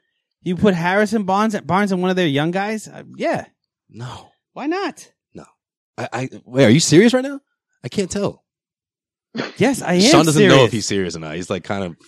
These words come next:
Speaker 1: No, I am
Speaker 2: fifty fifty right now.
Speaker 1: a hundred percent serious. If you're Dallas and you can pa-, package someone around Ha-, uh, a package around Harrison Barnes, who put up twenty points last year, obviously your Dallas is getting the better player in Jimmy Butler. You can make a package around him, some of their young guys.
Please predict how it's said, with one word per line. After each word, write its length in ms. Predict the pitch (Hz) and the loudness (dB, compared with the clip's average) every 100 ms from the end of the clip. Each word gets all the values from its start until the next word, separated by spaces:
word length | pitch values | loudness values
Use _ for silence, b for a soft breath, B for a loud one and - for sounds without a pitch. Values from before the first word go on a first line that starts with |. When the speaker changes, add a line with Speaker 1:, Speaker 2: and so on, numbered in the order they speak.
| - | 0
Speaker 1:
No, 120 | 254 | 0
I 220 | - 208 | 4 2
am 40 | 247 | 2
Speaker 2:
fifty 60 | |
fifty 100 | - 262 | 2 2
right 60 | |
now. 60 | 262 | 2
Speaker 1:
a 40 | |
hundred 260 | 233 285 311 | 2 0 2
percent 320 | 294 - 277 | 0 0 0
serious. 300 | - 226 139 | 2 0 0
If 140 | 143 196 | -4 -6
you're 120 | 277 | -2
Dallas 540 | 185 185 160 139 - | -2 0 0 -2 -6
and 180 | - 135 | -4 2
you 100 | 165 | 2
can 180 | 185 190 | 0 -6
pa-, 280 | - 185 - | -2 -2 0
package 520 | 170 165 - 110 107 _ _ | -2 -2 -2 -12 -14 _ _
someone 280 | - 165 160 | -4 0 0
around 280 | 147 127 113 | -2 -4 -6
Ha-, 280 | - 143 - | -6 -6 -6
uh, 160 | 123 - | -12 -12
a 100 | 143 | -8
package 300 | 185 175 135 | -4 -4 -4
around 160 | 127 104 | -10 -8
Harrison 440 | 127 165 202 220 | -2 0 0 2
Barnes, 460 | 170 139 123 165 - _ _ _ _ | 4 4 2 -4 -12 _ _ _ _
who 240 | 127 123 113 | -8 -8 -8
put 220 | - 131 | -8 -8
up 100 | 156 | -2
twenty 200 | 185 208 | -2 0
points 280 | 214 185 180 | 0 0 0
last 240 | 156 - | -2 -2
year, 180 | 160 202 _ _ _ _ - | -6 -6 _ _ _ _ -2
obviously 680 | 135 156 156 165 156 147 - _ 113 | 0 0 -2 -2 -2 -4 -10 _ -6
your 320 | 127 131 127 107 _ _ | -2 0 -2 -8 _ _
Dallas 300 | 131 139 160 | -2 0 -2
is 80 | 147 | -2
getting 200 | 151 147 | -2 -2
the 60 | 135 | 0
better 180 | 143 147 | -2 0
player 220 | 156 151 | -2 -2
in 80 | 143 | -2
Jimmy 180 | 143 | -2
Butler. 280 | 139 113 101 | -2 -2 -4
You 120 | 123 135 | -6 -4
can 100 | 135 | -4
make 100 | 127 | -6
a 40 | |
package 400 | - 139 143 135 | -6 -6 -6 -6
around 200 | 135 131 | -6 -4
him, 300 | 127 147 139 | -4 -4 -8
some 160 | - 151 | -8 -6
of 80 | 151 | -2
their 120 | 139 | -2
young 220 | 127 139 | 0 -2
guys. 400 | 147 147 143 | -2 -2 -4